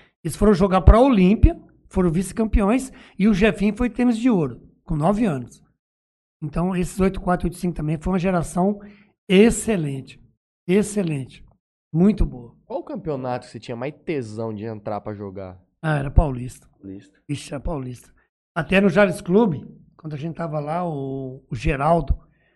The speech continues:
Speaker 1: pai do Iguim, nove oito, o Iguim também era muito inteligente.
Speaker 3: Uhum.
Speaker 1: E falou, "Vocês é louco jogar Campeonato Paulista." Eu falei, "Nós não tem dinheiro.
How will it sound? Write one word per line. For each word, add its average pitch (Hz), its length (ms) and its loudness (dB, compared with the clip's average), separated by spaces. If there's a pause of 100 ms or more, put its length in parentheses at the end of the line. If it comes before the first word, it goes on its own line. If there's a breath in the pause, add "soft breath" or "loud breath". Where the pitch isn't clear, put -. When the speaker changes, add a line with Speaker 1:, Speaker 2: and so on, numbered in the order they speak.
(180)
Speaker 1:
pai 160 140 0
do 151 160 0
Iguim, 147 540 -4 (100)
nove 135 320 -6
oito, 156 320 -6
o 143 40 -8
Iguim 135 200 -6
também 156 220 -10
era 165 100 -8
muito 160 260 -6
inteligente. 135 540 -10 (140)
Speaker 3:
Uhum. 107 280 -14 (500)
Speaker 1:
E 151 360 -6
falou, 220 220 -10
"Vocês 208 240 0
é 247 60 4
louco 196 340 6
jogar 165 200 0
Campeonato 160 300 -4
Paulista." 139 420 -2
Eu - 40 -20
falei, 170 160 -18
"Nós 190 120 -4
não 247 60 -4
tem 247 160 -2
dinheiro. 196 560 -2